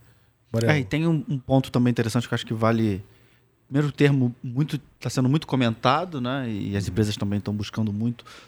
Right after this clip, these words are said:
Speaker 2: profissionais nessa linha e que tem uma conexão também com isso que a gente tá falando. Num mundo que tá altamente competitivo,
Speaker 3: Uhum.
Speaker 2: é, e a gente percebe as pessoas falando muito, "Caraca, e o growth hacking?"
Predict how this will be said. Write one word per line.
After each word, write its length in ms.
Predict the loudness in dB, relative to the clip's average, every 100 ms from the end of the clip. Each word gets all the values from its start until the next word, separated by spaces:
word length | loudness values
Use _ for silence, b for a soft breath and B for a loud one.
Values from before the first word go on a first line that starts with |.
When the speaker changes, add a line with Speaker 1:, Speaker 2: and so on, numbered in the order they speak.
| _
Speaker 2:
profissionais 640 | -10 -6 -2 2 4 2 0
nessa 220 | -2 -2
linha 320 | 0 2 0
e 40 |
que 140 | -2 -4
tem 180 | 0 2
uma 140 | 2
conexão 600 | 2 -2 -2 -4 -2 -2 -6 b b _
também 220 | -4 -2
com 100 | -2 -2
isso 160 | -2
que 60 | -2
a 20 |
gente 100 | -4
tá 100 | -6
falando. 380 | -4 -2 0 -2 B B B B
Num 140 | 8
mundo 340 | 10 8 8 6
que 120 | 0
tá 340 | 2 2 2 -4
altamente 640 | 0 0 0 -2 -4 -6
competitivo, 840 | -8 -4 -4 -4 0 4 6 4 0 -2 _
Speaker 3:
Uhum. 280 | -8 -8 -10 -12 b b b b 0
Speaker 2:
é, 600 | 4 6 6 6 4 0 -4 0
e 120 | 2
a 40 |
gente 180 | 2 2
percebe 540 | -2 0 -2 -2 -6 -2
as 160 | -2 0
pessoas 260 | 0 0
falando 260 | 2 0 2
muito, 160 | -2 -2
"Caraca, 440 | -2 -2 -2 0
e 80 | 0
o 80 | -2
growth 420 | 0 2 2 0
hacking?" 680 | -2 0 0 -2 -6 -8